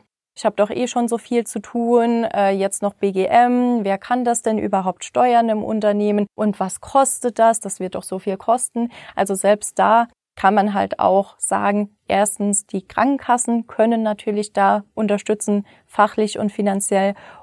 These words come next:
Und man muss halt auch einfach sagen, es müssen ja nicht die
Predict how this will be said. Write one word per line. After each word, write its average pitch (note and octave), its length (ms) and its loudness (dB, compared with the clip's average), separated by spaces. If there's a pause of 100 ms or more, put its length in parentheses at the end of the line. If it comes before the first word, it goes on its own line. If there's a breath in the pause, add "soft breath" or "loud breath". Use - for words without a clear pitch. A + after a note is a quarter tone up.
(120)
Und A#3 360 2
man G3 140 0
muss G3 160 -4
halt G3 180 -2
auch G3 140 -4
einfach G3 320 -4
sagen, G3 420 -6
es - 220 -10
müssen G#3+ 240 0
ja G#3+ 120 2
nicht G#3+ 280 -2
die G#3 220 -4